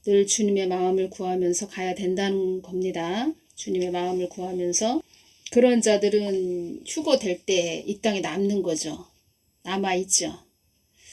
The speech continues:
그런 자들은 이 땅에 남게 되면은 어디 굴 속이나 어디 지하, 지하실 같은 데로 숨겠죠. 그를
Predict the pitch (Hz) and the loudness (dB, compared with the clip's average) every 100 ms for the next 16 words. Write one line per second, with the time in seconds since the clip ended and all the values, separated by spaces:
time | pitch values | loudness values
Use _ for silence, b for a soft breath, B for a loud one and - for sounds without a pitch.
0 | B B B B B - 226 226 214 208 | B B B B B -6 0 2 4 2
1 | 196 196 226 - 208 202 196 190 175 - | 0 0 0 0 0 0 0 -2 -4 -8
2 | _ _ _ _ _ 185 202 214 226 208 | _ _ _ _ _ -2 -2 0 4 4
3 | 233 190 196 190 240 214 156 254 _ _ | 4 0 0 0 0 2 0 -2 _ _
4 | _ _ _ _ _ _ _ _ _ _ | _ _ _ _ _ _ _ _ _ _
5 | _ _ _ _ _ _ - 214 214 - | _ _ _ _ _ _ 4 4 4 0
6 | 247 254 - 269 233 214 202 190 185 180 | 2 2 4 6 8 8 6 2 0 0
7 | 175 170 190 190 175 165 165 - _ _ | 0 -2 -2 0 0 -2 -10 -14 _ _
8 | _ _ _ _ _ _ _ _ _ _ | _ _ _ _ _ _ _ _ _ _
9 | _ - - 226 214 180 302 - _ _ | _ 0 2 6 4 4 -4 -12 _ _
10 | _ - 220 214 208 208 190 180 190 175 | _ -6 0 2 0 -2 -6 -6 -6 -4
11 | 170 165 - - - 285 - 165 - - | -4 -6 -8 -6 -2 0 0 -2 -6 -10
12 | _ _ _ _ _ _ _ _ b b | _ _ _ _ _ _ _ _ b b
13 | b b b - 226 220 202 190 170 160 | b b b 2 4 6 6 4 0 -4
14 | - | -12